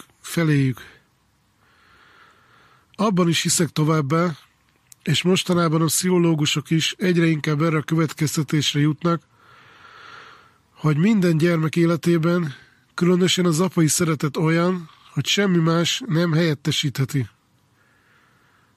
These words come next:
Ezzel semmiképpen nem kívánom az anyai szeretetet kisebbíteni, hiszen az a maga nemében egyedülálló. Ugyanakkor egy kisgyermek igazán az apja karjában találja meg a biztonságát.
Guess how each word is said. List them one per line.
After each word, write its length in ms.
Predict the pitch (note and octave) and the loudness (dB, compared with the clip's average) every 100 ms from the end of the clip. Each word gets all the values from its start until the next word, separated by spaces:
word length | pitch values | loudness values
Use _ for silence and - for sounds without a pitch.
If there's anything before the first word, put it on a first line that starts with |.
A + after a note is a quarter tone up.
| _ | _
Ezzel 400 | F#3 E3+ F3+ G3 | -2 0 2 0
semmiképpen 760 | - G#3+ F#3 D3 E3 - E3 | 0 0 0 0 -2 0 -2
nem 200 | D#3+ E3+ | 0 -2
kívánom 580 | C#3+ D#3+ E3 E3 E3+ E3+ - | -2 -2 0 0 0 -2 -6
az 200 | - C#3+ | -4 -2
anyai 400 | - F3+ F#3 F3 | -2 0 2 2
szeretetet 680 | D#3+ - D#3+ D3+ C#3+ E3+ D#3+ | 2 0 -2 -2 -4 -4 -4
kisebbíteni, 840 | - F3 - D#3 C#3+ C3+ D3 D3 B2+ _ _ - - _ _ _ | -4 -2 0 0 -2 -2 0 0 -4 _ _ -20 -20 _ _ _
hiszen 480 | - D3+ F3 E3+ F#3 | -4 0 0 0 -2
az 420 | - E3+ F#3+ E3 - | -2 0 2 0 -4
a 120 | E3 | -2
maga 280 | C#3 F3+ D#3+ | 2 2 2
nemében 520 | D#3 D#3+ E3 D3+ D#3+ | 0 2 2 2 -2
egyedülálló. 840 | - E3+ E3 D3+ D3+ C#3+ C3+ B2 - _ _ _ _ _ _ - - - - _ _ | -2 0 2 2 2 2 0 -2 -6 _ _ _ _ _ _ -20 -20 -20 -20 _ _
Ugyanakkor 540 | - E3+ F#3 G3 - F#3 | 0 2 2 0 2 0
egy 120 | E3+ | 2
kisgyermek 600 | G#3 G#3+ D#3+ F3+ D#3+ D#3 | 0 0 2 0 0 0
igazán 480 | F3 E3+ C#3+ E3 E3+ | 0 0 0 0 0
az 160 | D3+ | 0
apja 260 | F#3 - D#3+ | -2 0 -2
karjában 580 | E3+ E3 E3 D3+ D#3 C#3 | 0 0 0 0 -2 -2
találja 360 | E3+ D#3+ D3+ | -2 0 0
meg 180 | D3+ D3+ | -2 -2
a 40 | |
biztonságát. 960 | D3+ D#3+ - D3 B2 - C3+ B2 A#2+ | 0 0 -2 -2 -2 -2 -2 -2 -4